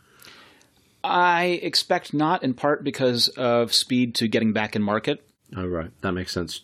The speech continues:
Speaker 2: Good point. Yes.
Speaker 1: I, I think, you know, the very worst case is being under a legal cloud and not having product for sale,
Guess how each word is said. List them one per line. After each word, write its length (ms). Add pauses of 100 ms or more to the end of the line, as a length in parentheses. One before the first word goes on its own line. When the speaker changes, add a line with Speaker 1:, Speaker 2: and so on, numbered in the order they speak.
Speaker 2:
Good 160
point. 260 (180)
Yes. 360 (1040)
Speaker 1:
I, 320
I 140
think, 400 (1200)
you 120
know, 80
the 80
very 260
worst 360
case 340
is 180
being 320
under 300
a 40
legal 300
cloud 540 (100)
and 220
not 220
having 260
product 340
for 140
sale, 360